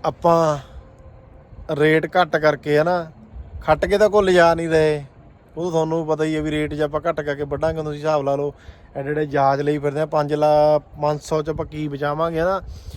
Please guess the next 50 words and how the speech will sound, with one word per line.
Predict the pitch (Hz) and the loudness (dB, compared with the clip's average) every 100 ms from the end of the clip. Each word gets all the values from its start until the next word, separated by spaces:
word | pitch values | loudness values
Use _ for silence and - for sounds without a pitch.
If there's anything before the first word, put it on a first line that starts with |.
| - - - | -16 -18 -8
ਜੇ | 151 | -4
ਪੰਜ | 156 165 156 | 0 0 0
ਸੌ | 147 156 | 0 0
'ਚ | 160 | 0
ਆਪਾਂ | 156 | -4
ਪੰਜਾਹ | 151 143 151 180 | -4 -2 0 0
ਰੁਪਏ | 180 165 | 0 0
ਏਜੰਟ | 151 143 147 | 0 -2 -4
ਨੂੰ | 147 | -2
ਦੇ | 147 143 | -2 0
ਕੇ | 147 | -2
ਵੀ, | 143 147 139 - - - - - - - - - | -2 -2 -4 -10 -20 -20 -20 -20 -20 -20 -20 -12
ਮਗਰ | 139 143 151 156 | -2 0 2 2
ਬਾਈ | 156 180 | 2 2
ਕੱਖ | 156 - | 0 0
ਨਹੀਂ | 160 | -4
ਬਚਦਾ | 147 123 107 110 | -4 -4 -6 -10
ਹੈਗਾ। | 117 131 120 - - - - - | -10 -12 -14 -20 -20 -20 -20 -6
ਦੋ | 135 147 | 0 0
ਸੌ, | 143 147 | 2 0
ਡੇਢ | 143 147 165 | 2 2 2
ਸੌ | 160 156 | -2 -2
ਦਾ | 147 | -2
ਤਾਂ | 147 | -4
ਤੇਲ | 151 143 | -2 -2
ਹੀ | 139 | 0
ਖਾ | 127 123 | -2 -4
ਜਾਂਦੀ | 120 123 | -6 -6
ਹੈ, | 127 | -2
ਦੋ | 131 | -2
ਸੌ | 127 131 | -2 -2
ਦਾ | 131 | -2
ਮਸ਼ੀਨ | 123 143 147 | -4 -6 -4
ਆ। | 147 - - - - 143 | -6 -8 -20 -20 -14 -6
ਉਹਦੇ | 143 151 | -2 0
ਬਾਅਦ | 139 147 156 151 147 127 - - - - - - - - | 4 4 4 4 2 -2 -14 -20 -20 -20 -20 -20 -20 -8
ਫਿਰ | 143 | -6
ਬਰੋਟੀ | 143 147 143 151 | -2 0 0 0
ਦਾ | 156 147 | 0 2
ਖਰਚਾ | 147 156 147 | 0 0 0
ਵੀ | 151 | 2
ਆ | |
ਬਾਈ, | 147 160 | 2 2
ਹੈ | 160 | 2
ਨਾ। | 185 | 2
ਜੇ | 170 156 | 4 2
ਅੱਜ, | 147 156 151 - 160 | 2 -2 -4 -2 -2
ਅੱਜ | 143 151 | 0 -2
ਬ-, | 139 | -2
ਦੋ, | 139 147 | 0 2